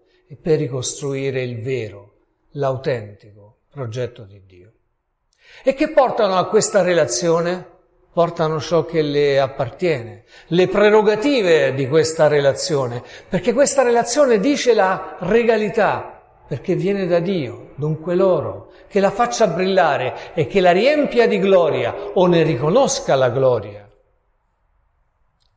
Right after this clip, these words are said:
Poi ancora l'incenso, che ne dica la santità, una profezia sul mondo,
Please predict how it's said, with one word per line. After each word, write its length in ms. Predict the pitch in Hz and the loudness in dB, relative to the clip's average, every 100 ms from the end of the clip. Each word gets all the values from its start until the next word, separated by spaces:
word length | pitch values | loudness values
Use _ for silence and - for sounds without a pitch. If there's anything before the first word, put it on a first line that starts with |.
| _ _ | _ _
Poi 300 | - 302 269 | 2 4 4
ancora 680 | 254 247 240 220 180 165 180 | 2 0 4 4 4 2 0
l'incenso, 840 | 185 202 202 262 220 151 - - - _ _ _ | 0 0 2 2 0 -4 -8 -12 -20 _ _ _
che 140 | - 196 | 0 2
ne 160 | 196 | 2
dica 220 | 196 208 | 2 4
la 140 | 214 214 | 4 4
santità, 920 | 240 220 220 233 226 214 120 - - - _ _ _ _ _ _ _ _ _ _ _ _ _ _ - | 4 2 2 -2 0 0 0 -8 -16 -20 _ _ _ _ _ _ _ _ _ _ _ _ _ _ -14
una 240 | 143 151 | -8 -6
profezia 580 | 185 175 156 165 - 226 | -4 -2 -2 -2 0 0
sul 220 | 160 196 | 2 0
mondo, 600 | 202 202 160 123 104 - | 2 2 0 -2 -8 -12